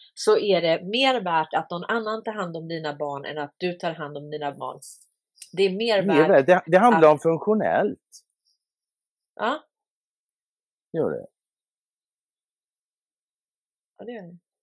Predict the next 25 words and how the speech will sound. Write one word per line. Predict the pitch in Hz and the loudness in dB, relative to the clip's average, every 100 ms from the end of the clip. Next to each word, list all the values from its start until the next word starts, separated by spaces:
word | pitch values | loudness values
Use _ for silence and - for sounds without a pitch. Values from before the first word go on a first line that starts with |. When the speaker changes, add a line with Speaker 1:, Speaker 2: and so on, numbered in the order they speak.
| 190 | -4
Speaker 2:
Inte, | 175 | 0
inte, | 190 185 | 0 2
inte | 180 160 | 2 2
liksom | 170 190 196 | -6 -6 -4
mer | 185 170 | -2 0
värt, | 175 107 90 151 151 | 0 0 -2 -6 -4
det | 175 | -2
handlar | 202 160 | -2 -4
om | 160 | -4
hur | 175 | -4
väl | 180 143 | -4 -4
det | 139 | -6
fungerar | 156 160 139 69 67 85 156 | -8 -8 -8 -10 -8 -4 -4
i | 170 | -6
förhållande | - 170 170 87 82 101 | -8 -8 -6 -8 -8 -10
till | 131 147 127 | -8 -8 -8
vad | 131 | -6
det | 143 | -6
är | 123 | -6
som | - 123 | -8 -12
sägs | 127 90 - | -10 -10 -10
man | 117 120 120 | -14 -14 -12
vill | 131 | -12
uppnå. | 143 _ - 131 131 147 _ _ _ _ _ _ _ _ _ _ _ _ _ _ _ | -12 _ -20 -20 -20 -20 _ _ _ _ _ _ _ _ _ _ _ _ _ _ _
Speaker 1:
Mm. | 160 175 | -20 -20